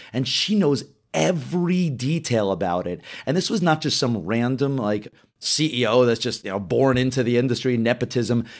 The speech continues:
This character is so knowledgeable at it.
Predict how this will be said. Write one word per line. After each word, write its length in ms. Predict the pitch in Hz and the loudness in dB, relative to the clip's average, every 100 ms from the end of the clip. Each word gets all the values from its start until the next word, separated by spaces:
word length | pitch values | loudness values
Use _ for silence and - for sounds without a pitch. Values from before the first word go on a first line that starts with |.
| - | 0
This 200 | 151 160 | 0 2
character 540 | - 120 117 107 95 | 4 4 4 2 -4
is 240 | 90 98 87 | -2 -4 -4
so 640 | - - 110 117 123 - _ | -6 -2 2 2 0 -6 _
knowledgeable 560 | 101 101 156 156 110 101 | 0 2 2 2 4 4
at 100 | 101 | 4
it. 140 | 127 | 0